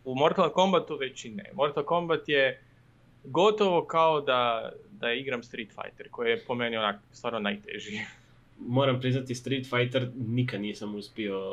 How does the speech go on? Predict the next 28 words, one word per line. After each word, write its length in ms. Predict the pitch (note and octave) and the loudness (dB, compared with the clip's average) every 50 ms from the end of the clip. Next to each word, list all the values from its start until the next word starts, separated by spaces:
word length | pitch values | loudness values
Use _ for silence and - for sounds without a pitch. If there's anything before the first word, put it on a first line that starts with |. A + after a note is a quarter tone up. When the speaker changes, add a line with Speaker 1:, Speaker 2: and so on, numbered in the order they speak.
| - | -8
Speaker 2:
ovladati 800 | - - A2 G#2+ G#2 A2 - A2 - G#2+ G#2+ G#2 A2 - - G2+ | -8 -6 -6 -6 -6 -4 -4 -2 -2 -2 -2 -4 -6 -8 -8 -8
do 140 | G2+ A2 G#2+ | -8 -8 -8
kraja, 240 | - - C#3+ C#3+ D3 | -2 0 0 2 2
Speaker 1:
Ni 80 | C#3+ | 2
ja. 240 | B2+ A#2 A2 G#2 G2 | 2 2 2 0 -2
Speaker 2:
ono. 320 | G2 G2 G2 G2+ G2 G2 G#2+ - - - | -6 -8 -8 -10 -10 -12 -14 -18 -14 -8
Speaker 1:
Ni 220 | - B2 C3+ C3+ | -6 -6 -2 0
ja. 220 | C#3+ B2+ A#2 A2 - | 0 2 2 0 -2
Speaker 2:
D-, 60 | - - | -4 -8
dvojku 340 | B2+ A#2 B2+ D3 E3+ G3+ - | -6 -2 4 6 8 8 8
Speaker 1:
To 40 | - | 6
je 40 | - | 4
Speaker 2:
sam, 140 | - G3 F3 | 4 4 2
Speaker 1:
napred. 160 | - C#3 G#2+ | 2 0 0
Speaker 2:
dvojku 320 | C3+ D3 F3+ G#3 G#3 D4 | 4 4 6 6 6 2
sam 200 | - - E3+ D3 | 0 0 0 0
naučio 360 | C3+ C3 C#3 D#3 D3+ - F#3 D3 | 2 2 0 0 2 2 4 4
još 120 | C3+ C3 | 4 2
dok 160 | B2 B2 B2 C3 | -2 -6 -4 -2
nekim 260 | B2+ B2 B2 B2 A2+ | -4 -4 -2 -4 -4
mjera, 200 | A#2 A#2+ A#2 G#2+ | -2 -2 -2 -2
ali 80 | G#2+ G#2 | -4 -6
kad 120 | A2+ G#2+ | -8 -10
sam 100 | - B2 | -6 -6
već 180 | C#3+ D#3+ - - | -6 -6 -6 -4
prešao 340 | C#3+ C3+ C#3 C#3 F3+ E3 C3 | -2 -2 -2 -2 -2 -4 -4
na 80 | - | -2
tamo, 260 | C3 C3 C3 A#2+ G#2 | -2 -2 -2 -2 -2